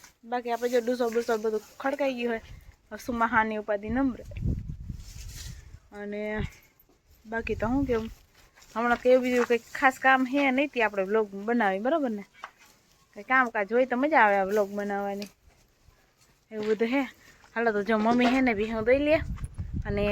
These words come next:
આપણે વીડિયોને અહીંયા એન્ડ કરી હી. મળશું પાછા કાલના. કાલ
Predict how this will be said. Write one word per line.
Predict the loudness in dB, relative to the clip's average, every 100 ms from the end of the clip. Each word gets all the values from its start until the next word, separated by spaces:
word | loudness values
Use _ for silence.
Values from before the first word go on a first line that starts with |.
| 2
આપણે | 2 4 2
વીડિયોને | 2 2 4 4
અહીંયા | 4 4 4
એન્ડ | 2 2
કરી | 2 2 2
હી. | 2 0 -2 -2 -4 -4 -6
મળશું | -6 -4 -2
પાછા | 0 2 4 6
કાલના. | 6 6 6 8 6 0 -8 -10 -12 -6 -4 -2 0 4 8
કાલ | 8